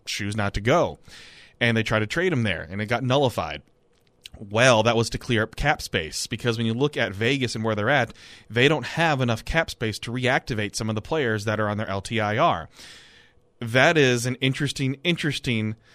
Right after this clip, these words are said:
situation for them to be in, because when you think about some of the players they have, they have Alec Martinez, four point eight million, and Mark Stone, nine million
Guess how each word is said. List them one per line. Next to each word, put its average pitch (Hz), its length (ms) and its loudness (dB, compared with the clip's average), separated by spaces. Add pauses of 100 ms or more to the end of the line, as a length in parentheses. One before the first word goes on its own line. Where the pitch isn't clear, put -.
situation 139 760 0
for 123 140 -2
them 110 220 0
to 107 120 -6
be 175 280 -2
in, 104 240 -2 (240)
because 123 300 0
when 120 100 -2
you 117 60 0
think 180 240 -4
about 135 160 -2
some 131 100 -2
of 123 40 0
the 117 100 -2
players 117 240 0
they 113 80 -2
have, 123 440 2
they 120 120 2
have 113 340 2 (560)
Alec 117 220 2
Martinez, 147 760 2
four 120 300 0
point 135 240 0
eight 151 120 -2
million, 104 520 -2
and 120 240 2
Mark 131 240 2
Stone, 143 440 0
nine 131 480 0
million 98 440 0